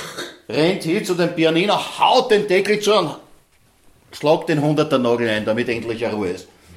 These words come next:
Ja? Und die Wirtin schreit auf, weil sie hat den Finger drin gehabt.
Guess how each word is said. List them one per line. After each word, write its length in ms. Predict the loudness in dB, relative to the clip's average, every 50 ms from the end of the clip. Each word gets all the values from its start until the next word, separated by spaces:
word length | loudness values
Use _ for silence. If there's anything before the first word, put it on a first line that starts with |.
| -10
Ja? 160 | -8 -8 -8 -8 -12 -20 -20 -20 -20 _
Und 140 | -16 -8 -6
die 80 | -4 -2
Wirtin 300 | 0 -2 -2 -2 -6 -6
schreit 560 | -6 -8 -4 0 2 4 6 6 6 4 6
auf, 500 | 4 4 4 4 2 0 -4 -8 -12 -20 _ _ _ _ _ _ _ _ _ _ _ _ -20 -20 _ _ _ _ _ _ _ _ _ _ _ _ _ _ _ _ _ _ _ _ _ _ -18
weil 100 | -14 -10
sie 100 | -8 -4
hat 80 | -2
den 120 | -2 -2 -2
Finger 260 | -2 -4 -4 -4 -6
drin 220 | -6 -6 -8 -8
gehabt. 180 | -10 -16 -20